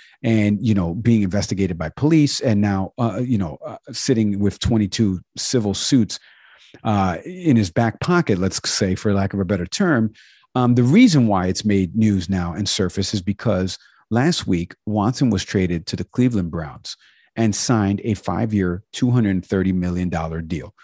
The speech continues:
one of the richest deals in N F L history. And the Browns released a subsequent statement saying that they had, I'm gonna paraphrase here, that they've done a lot of their homework and research, and a lot of extensive background work was done on this. They're very aware of the allegations,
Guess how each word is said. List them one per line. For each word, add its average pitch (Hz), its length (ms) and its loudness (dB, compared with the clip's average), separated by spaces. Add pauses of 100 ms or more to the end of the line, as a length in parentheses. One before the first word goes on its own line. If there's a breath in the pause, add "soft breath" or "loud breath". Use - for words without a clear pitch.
(180 soft breath)
one 120 100 6
of 127 80 6
the 123 80 4
richest 120 440 2
deals 104 320 4
in 101 260 -4
N 101 100 2
F 101 160 -2
L 90 140 0
history. - 440 -4 (480 soft breath)
And 127 200 4
the 117 60 4
Browns 135 540 2
released 123 400 2
a 107 40 2
subsequent 104 540 -2
statement 98 400 -2
saying 98 300 -4
that 90 140 -6
they 92 140 0
had, 90 160 -2
I'm 95 100 0
gonna 104 120 2
paraphrase 98 580 -2
here, 156 180 2
that 95 140 -2
they've 90 300 -4
done 98 160 0
a 90 40 -2
lot 90 180 -2
of 82 80 -8
their 78 100 -10
homework 147 420 -2
and 101 140 -2
research, 123 400 0
and 101 100 -2
a 90 60 -4
lot 92 200 -2
of 90 80 -6
extensive 92 500 -6 (480 soft breath)
background 110 480 0
work 107 240 0
was 98 160 -2
done 101 200 0
on 98 220 -2
this. 95 300 -2 (340 soft breath)
They're 101 220 2
very 113 320 2
aware 107 580 2
of 98 200 -4
the 101 120 2
allegations, 92 840 -2